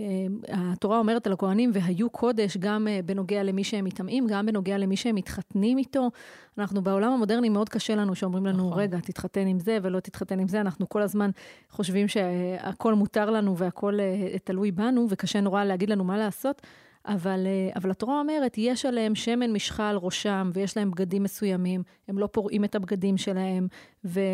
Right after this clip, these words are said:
Speaker 1: ומשהו שאנחנו, אנחנו מבקשים מהם יותר.
Speaker 2: שזה,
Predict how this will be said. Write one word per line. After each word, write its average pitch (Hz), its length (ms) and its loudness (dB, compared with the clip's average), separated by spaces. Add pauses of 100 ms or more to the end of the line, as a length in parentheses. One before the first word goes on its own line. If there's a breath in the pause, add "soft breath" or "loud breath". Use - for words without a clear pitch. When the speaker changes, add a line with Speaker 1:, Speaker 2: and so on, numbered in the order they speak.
(540)
Speaker 1:
ומשהו 196 760 -2
שאנחנו, - 340 -2
אנחנו 208 260 0
מבקשים 196 320 -2
מהם 226 140 0
יותר. 180 340 0 (600 soft breath)
Speaker 2:
שזה, 170 320 -2